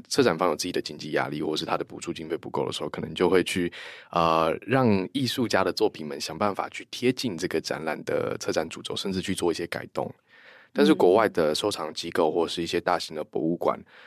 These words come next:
Speaker 1: 我觉得他们在艺术，跟艺术家的这个沟通关系上面，会非常尊重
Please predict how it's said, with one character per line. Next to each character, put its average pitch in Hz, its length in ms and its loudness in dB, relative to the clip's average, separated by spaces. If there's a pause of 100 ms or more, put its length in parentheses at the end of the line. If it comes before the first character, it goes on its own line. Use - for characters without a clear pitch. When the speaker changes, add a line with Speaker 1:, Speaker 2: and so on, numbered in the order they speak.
(120)
Speaker 1:
我 - 100 -6
觉 92 100 2
得 98 80 6
他 113 140 2
们 117 160 4
在 92 340 4 (100)
艺 113 100 -2
术， - 120 -2
跟 113 220 0
艺 110 60 -2
术 104 200 -4
家 85 220 2
的 80 100 -2
这 80 160 -2
个 76 160 -4
沟 82 200 0
通 85 180 -6
关 78 240 -6
系 78 180 -8
上 76 240 -2
面， 78 160 -8
会 95 220 -2
非 - 160 -4
常 78 220 -6
尊 78 220 -6
重 78 260 -2